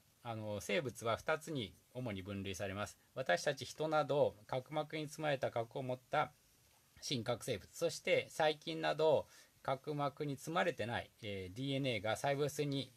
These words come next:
えー、浮遊している形の原核生物に分けられます。そして生物と非生物の中間的なものとしてウイルスが存在するということですね。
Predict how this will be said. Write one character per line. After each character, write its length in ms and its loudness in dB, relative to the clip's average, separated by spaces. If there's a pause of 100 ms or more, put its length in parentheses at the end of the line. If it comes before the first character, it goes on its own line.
え 260 -6
ー、 80 -12
浮 40 -6
遊 200 -4
し 80 -8
て 100 -2
い 20 -2
る 80 -4
形 360 -2
の 220 4
原 200 0
核 200 -4
生 160 -4
物 220 -16 (340)
に 160 -4
分 140 0
け 100 -2
ら 100 0
れ 80 -4
ま 140 -4
す。 100 -16 (200)
そ 160 -6
し 80 -8
て 200 0
生 200 -2
物 200 -4
と 120 0
非 100 -8
生 140 2
物 160 -2
の 100 -4
中 160 -4
間 180 -2
的 160 -8
な 80 -4
も 100 -2
の 80 -4
と 100 -2
し 60 -8
て 120 0
ウ 160 0
イ 80 -2
ル 140 -4
ス 160 -12
が 140 2
存 260 -6
在 180 -8
す 140 -12
る 80 -10
と 160 -14
い 160 -14
う 80 -18
こ 120 -14
と 120 -20
で 100 -16
す 80 -16
ね。 180 -8